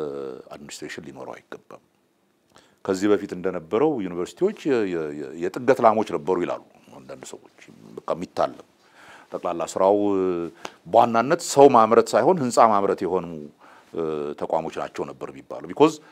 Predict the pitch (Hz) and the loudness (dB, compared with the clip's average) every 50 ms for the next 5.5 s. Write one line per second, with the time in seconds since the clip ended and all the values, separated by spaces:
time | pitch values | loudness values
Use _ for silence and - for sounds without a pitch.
0 | - - _ _ - 135 143 - 160 151 151 147 131 120 101 90 98 85 80 76 | -20 -20 _ _ -4 -2 4 8 10 12 12 12 12 10 6 2 2 2 2 2
1 | 73 76 - - 95 87 82 82 78 - - 80 76 71 73 73 73 71 71 69 | -2 -4 -2 0 0 2 2 0 -2 -6 -12 -10 -8 -6 -6 -6 -8 -8 -8 -10
2 | 67 65 65 64 65 67 53 50 - _ _ _ _ _ - - _ _ _ _ | -10 -10 -10 -12 -14 -16 -16 -16 -18 _ _ _ _ _ -20 -20 _ _ _ _
3 | - - 76 73 71 65 65 64 64 69 65 64 65 71 76 71 65 80 80 76 | -14 -10 -8 -8 -8 -8 -10 -10 -12 -12 -12 -12 -12 -12 -12 -12 -12 -12 -12 -12
4 | 76 73 71 67 65 _ _ _ _ _ 202 _ _ _ _ _ - 67 65 65 | -10 -10 -12 -12 -16 _ _ _ _ _ -20 _ _ _ _ _ -20 -18 -16 -16
5 | 67 - - - - 69 73 - 73 | -18 -18 -12 -8 -6 -4 -4 -2 -2